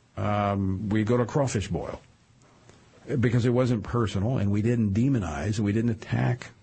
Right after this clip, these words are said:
one another. We respected one another. And civility is extremely important. I think that's the bigger issue, is that we're losing civility. But according to the U S A Today, and this poll that was conducted,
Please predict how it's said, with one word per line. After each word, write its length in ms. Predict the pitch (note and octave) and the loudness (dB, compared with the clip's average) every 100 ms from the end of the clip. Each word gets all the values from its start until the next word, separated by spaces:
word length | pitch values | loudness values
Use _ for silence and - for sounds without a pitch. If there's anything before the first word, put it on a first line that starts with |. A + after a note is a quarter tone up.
| - | -8
one 120 | E2+ | -6
another. 360 | C#2+ - B2 - - | -6 -8 -10 -14 -12
We 140 | - G2+ | -4 0
respected 640 | G#2 - - C#3 - F#2+ | 0 -2 0 0 0 -2
one 180 | D#2+ D2 | -2 -4
another. 400 | C2 - - - - - - - | -6 -8 -10 -14 -16 -18 -10 0
And 140 | A#2+ | 0
civility 600 | - B2+ D3 F3+ C3+ C3 | 2 2 4 4 2 2
is 160 | A2+ G#2 | 0 -2
extremely 640 | G#2+ - - D#3 D#3+ C#3 | -2 -4 -4 0 2 2
important. 400 | A2 G2 E3 G#2+ | 0 0 0 2
I 20 | |
think 220 | A2+ A2+ F#2 | 0 0 0
that's 400 | A2+ D#3+ F#3 - | 0 0 -2 -2
the 100 | B2 | -2
bigger 380 | G2+ C#3 A#2 | 0 0 0
issue, 400 | C#3+ D#3 - A2+ | 0 -2 -4 -4
is 120 | A2 G#2 | -2 0
that 140 | G#2 | 0
we're 140 | G#2+ | 0
losing 720 | G2+ A#2+ E3+ C#3+ G2 F#2+ B2+ B2+ - - - - - | 2 2 2 2 0 -2 -2 -6 -14 -20 -20 -20 -12
civility. 640 | - A#2 A#2+ D#3+ G#2 - - _ _ _ - - - B2+ | -4 0 0 0 -2 -8 -20 _ _ _ -20 -20 -12 -2
But 140 | B2 | 0
according 460 | A#2+ E3 F#3 G3+ D3 | 0 0 2 2 2
to 320 | D3+ C#3+ C3+ | 2 2 2
the 100 | A#2+ | 2
U 260 | A2+ B2+ | 0 0
S 160 | C#3+ A#2 | 0 0
A 140 | C3 | -2
Today, 680 | B2 G#2 F#2+ B2 F#2+ - A#2+ C3+ - - | -2 -2 0 0 -2 -4 -6 -6 -10 -6
and 120 | G2 | -4
this 160 | G2 - | -2 -4
poll 380 | - F3+ D3+ | -2 0 2
that 160 | A2+ G#2+ | 2 0
was 140 | F#2+ | -2
conducted, 520 | - G2 A#2+ - D#2 | -2 0 0 -2 -4